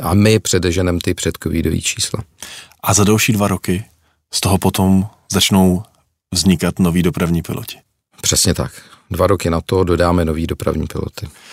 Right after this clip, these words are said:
Speaker 2: Eh, co podle vás čeká to civilní letectví v dalších letech? Už jsme mluvili o tom nárůstu poptávky. Na druhou stranu je tady obrovský tlak na snižování uhlíkové stopy. V Evropě na rušení krátkých letů, náhradu třeba za cesty po vysokorychlostní železnici.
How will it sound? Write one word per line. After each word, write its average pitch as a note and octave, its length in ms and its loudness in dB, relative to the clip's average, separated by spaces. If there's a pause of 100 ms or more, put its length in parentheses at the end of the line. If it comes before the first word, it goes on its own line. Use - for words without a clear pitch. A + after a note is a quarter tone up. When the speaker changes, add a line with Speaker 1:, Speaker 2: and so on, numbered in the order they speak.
(320)
Speaker 2:
Eh, C#3+ 180 -2
co - 120 0
podle G3+ 220 4
vás E3 180 2
čeká G#2 340 0
to - 100 -8
civilní F#2+ 340 2
letectví F#2 440 -2
v F2+ 40 2
dalších E2+ 380 0
letech? D#2+ 320 -6
Už E2+ 80 -6
jsme G#2 120 2
mluvili G2 500 4 (400)
o - 40 -12
tom G2 140 2
nárůstu E2+ 400 0
poptávky. F#2 640 -2 (400)
Na E2 60 2
druhou F2 240 2
stranu F2+ 340 2
je F2 60 2
tady F#2 320 2
obrovský E2+ 460 -2
tlak E2+ 280 -2
na E2 300 2
snižování E2+ 560 2
uhlíkové E2 460 -4
stopy. G2 440 -2 (360)
V - 60 -4
Evropě E2+ 400 2
na E2 100 2
rušení E2 380 0
krátkých E2+ 440 0
letů, E2 480 -2
náhradu D#2 520 0 (500)
třeba E2 240 0
za D#2+ 100 -2
cesty E2 460 -2 (200)
po E2 120 -2
vysokorychlostní - 840 0
železnici. D#2 560 -2